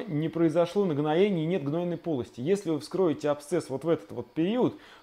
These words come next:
то рана будет заживать длительно, и рана будет заживать месяцами. И вы будете потом плеваться на самого себя и говорить, как вы неправильно сделали.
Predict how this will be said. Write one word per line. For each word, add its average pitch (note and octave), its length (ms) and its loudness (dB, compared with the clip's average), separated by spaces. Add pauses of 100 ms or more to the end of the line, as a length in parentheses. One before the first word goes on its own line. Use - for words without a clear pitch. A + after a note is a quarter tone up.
то E3 160 4
рана G3 240 6
будет D3 300 0
заживать C#3 400 0
длительно, D3+ 460 -2
и A#2+ 80 -4
рана D#3+ 280 0
будет D3 200 0
заживать D#3 360 0
месяцами. C#3+ 640 -6 (240)
И C3+ 80 -2
вы F3+ 140 4
будете E3+ 260 -2
потом D3+ 300 0
плеваться D#3+ 500 2
на D3 140 -4
самого D3 360 -2
себя C#3 340 -2
и - 20 0
говорить, C#3 400 2
как D#3+ 180 -2
вы D3 80 -4
неправильно D3 460 -2
сделали. C3 440 -2